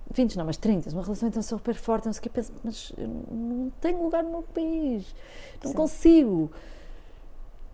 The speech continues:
Speaker 1: E, e, e durante algum tempo isso foi difícil, portanto eu tive que inventar um lugar para mim, durante muito tempo. Portanto, a Arte com Tempo vem desse,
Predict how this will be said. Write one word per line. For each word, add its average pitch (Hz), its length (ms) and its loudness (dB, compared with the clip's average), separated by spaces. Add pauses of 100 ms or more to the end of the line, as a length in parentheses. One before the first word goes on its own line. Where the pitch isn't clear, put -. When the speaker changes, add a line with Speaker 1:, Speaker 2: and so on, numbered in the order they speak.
(140)
Speaker 1:
E, 262 760 4
e, - 40 2
e 214 40 2
durante 262 220 6
algum 262 180 4
tempo 285 160 4
isso - 100 0
foi 269 100 4
difícil, 262 360 2
portanto 185 160 0
eu 208 80 2
tive - 180 0
que 285 140 4
inventar 247 600 6
um 247 60 4
lugar 240 220 2
para 254 120 2
mim, 226 320 2
durante 208 300 0
muito 226 300 8
tempo. 214 240 4
Portanto, - 340 -6
a 156 40 2
Arte 151 160 -2
com 160 120 -4
Tempo 175 320 -2
vem 165 160 0
desse, 160 200 -2